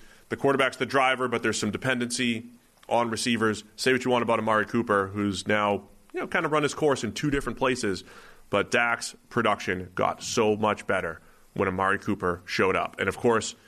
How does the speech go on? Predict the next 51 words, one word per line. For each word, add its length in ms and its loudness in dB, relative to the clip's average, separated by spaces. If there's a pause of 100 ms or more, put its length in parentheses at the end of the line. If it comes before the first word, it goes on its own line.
(160)
you 80 0
make 160 2
it 100 -4
better 180 2
with 140 0
Michael 220 -2
Gallup. 360 0
You 80 -2
make 200 0
it 100 -4
better 380 0 (280)
with 160 0
CeeDee 360 0
Lamb. 400 2 (580)
So 220 2
it's 120 -2
not 240 2
just 440 -2
Cooper. 420 2
It's 300 0
everything 560 0 (120)
got 200 0
better, 280 -2 (300)
right? 320 2
And 160 0
we, 240 0 (240)
we 140 4
ranked 360 0
the 60 -2
receiving 400 0
core 260 2
for 140 -2
the 80 0
Cowboys 560 0 (320)
top 240 -2
three, 300 0
what, 340 0
the 60 2
last 240 0
three 160 2
or 40 0
four 200 2
years? 280 0
At 120 0
least 180 0
since 180 -2
CeeDee 240 0
Lamb 220 2
showed 260 0
up 140 -4
there. 240 0